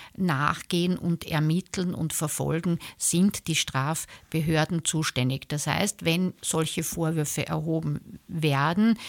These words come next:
ist es für uns klar, wir sagen der Person, der Anruferin, wer immer das ist, äh, da sind die Strafbehörden zuständig. Haben Sie schon eine Anzeige gemacht, es der Polizei gemeldet, der Staatsanwaltschaft gemeldet?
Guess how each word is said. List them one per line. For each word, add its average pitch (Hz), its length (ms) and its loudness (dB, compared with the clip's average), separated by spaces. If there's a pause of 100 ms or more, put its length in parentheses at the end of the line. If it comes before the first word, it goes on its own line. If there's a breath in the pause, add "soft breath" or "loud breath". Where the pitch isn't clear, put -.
(220 loud breath)
ist - 160 0
es 175 120 0
für 180 200 -2
uns 170 240 0
klar, 156 360 0
wir 160 140 0
sagen 165 440 0
der 151 260 0
Person, 160 520 -2
der 151 160 -2
Anruferin, 165 840 0
wer 160 140 0
immer 170 280 4
das 151 260 -2
ist, - 360 0 (640 loud breath)
äh, 170 340 2 (240)
da 156 180 4
sind 170 240 0
die 151 60 -2
Strafbehörden 196 920 -2
zuständig. 175 800 0 (260 loud breath)
Haben 170 480 4
Sie 156 200 2
schon 156 180 0
eine 135 240 0
Anzeige 180 600 0
gemacht, 170 560 -2
es 147 120 -4
der - 80 -10
Polizei 135 500 -2
gemeldet, 165 540 -2
der - 80 -4
Staatsanwaltschaft 165 880 0
gemeldet? 156 560 0